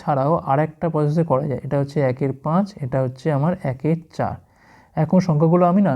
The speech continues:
একটু গুনি, চেষ্টা করবো যে পাঁচ আর চারের এলসিএম করলে কত হয়, না কুড়ি হয়। এখন যদি কুড়ি আনার চেষ্টা করি, তাহলে কী হবে দেখো, চার by কুড়ি, ওপরে চার দিয়ে গুণ করতে হয়, তলায় পাঁচ দিয়ে, তো এখানে কত হবে না পাঁচ by কুড়ি। এখন দেখো চারের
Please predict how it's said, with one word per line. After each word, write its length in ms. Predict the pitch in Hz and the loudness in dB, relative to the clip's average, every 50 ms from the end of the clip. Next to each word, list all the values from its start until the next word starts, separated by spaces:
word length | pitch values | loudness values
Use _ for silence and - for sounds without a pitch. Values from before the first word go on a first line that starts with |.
| 113 - 151 | -2 -4 -6
একটু 160 | 139 - - 170 160 | -6 -2 0 0 2
গুনি, 200 | 143 143 147 170 - - - - - _ _ - | 2 2 0 0 -2 -6 -10 -18 -20 _ _ -4
চেষ্টা 200 | 151 143 170 165 165 | 0 2 4 4 4
করবো 160 | 180 180 196 196 220 | 4 4 2 2 0
যে 40 | 202 196 - - - | 0 -2 -4 -4 -2
পাঁচ 420 | 143 139 143 147 160 180 208 220 190 175 160 | 0 0 2 2 2 2 2 2 2 0 0
আর 80 | 151 151 - | -2 -2 -2
চারের 260 | - 135 131 123 123 120 - - 143 | -2 0 0 0 -2 -2 -4 -2 0
এলসিএম 260 | 143 147 147 - 175 170 170 | 0 2 2 2 2 2 2
করলে 140 | 175 175 165 165 | 2 2 2 2
কত 120 | 160 160 - 165 | 2 2 2 0
হয়, 100 | 175 190 190 - - | 0 0 -2 -6 -8
না 60 | 151 143 - - - | -8 -8 -6 -2 4
কুড়ি 240 | 185 185 190 196 190 170 165 | 6 6 6 6 6 4 2
হয়। 140 | 170 170 170 - _ _ _ _ _ _ _ - | 2 0 -4 -8 _ _ _ _ _ _ _ -2
এখন 120 | 165 180 185 | 2 4 4
যদি 100 | 196 208 185 - - | 4 2 0 -2 0
কুড়ি 220 | 180 175 185 185 180 | 4 6 6 6 6
আনার 140 | 175 180 165 170 | 6 4 2 0
চেষ্টা 160 | 147 123 143 127 | 0 0 0 0
করি, 80 | 131 135 | 0 0
তাহলে 140 | 143 156 147 160 | 0 0 0 0
কী 40 | 240 262 | 2 2
হবে 120 | - 262 175 | 2 2 2
দেখো, 140 | 170 165 208 196 196 - - | 0 0 -2 -4 -4 -2 0
চার 200 | 151 147 151 160 165 160 | 2 4 4 4 4 4
by 120 | 165 165 156 151 - | 4 4 2 2 0
কুড়ি, 160 | 139 127 120 117 131 | 0 0 0 2 0
ওপরে 200 | 131 147 156 156 151 | 0 2 0 0 2
চার 100 | - 151 151 | 0 0 0
দিয়ে 100 | 160 151 160 | 0 0 0
গুণ 100 | 160 156 165 | 0 0 0
করতে 180 | 160 165 - 160 | -2 -2 -2 0
হয়, 120 | 160 180 196 185 | 2 2 2 2
তলায় 220 | 135 127 139 160 160 139 | 2 2 2 0 0 0
পাঁচ 120 | 135 135 131 120 120 | -2 -2 -2 -2 -4
দিয়ে, 160 | 123 120 120 123 - _ _ _ - - - - | -4 -6 -6 -8 -12 _ _ _ -20 -20 -10 -2
তো 40 | - 156 | 0 2
এখানে 160 | 160 175 175 165 170 | 4 4 4 4 4
কত 100 | 170 170 175 | 4 4 4
হবে 120 | 170 175 185 190 | 4 4 4 2
না 60 | 180 185 - 147 | 2 0 0 -2
পাঁচ 200 | 139 143 147 139 139 135 | 0 2 2 2 2 2
by 100 | 127 127 123 | 0 -2 -2
কুড়ি। 180 | - 117 120 131 - - _ _ _ _ _ - | -2 -4 -4 -4 -8 -12 _ _ _ _ _ 2
এখন 120 | 185 190 185 | 4 4 6
দেখো 120 | 185 196 208 185 196 | 6 4 4 2 2
চারের 300 | 190 170 160 170 180 185 | 2 2 4 4 4 2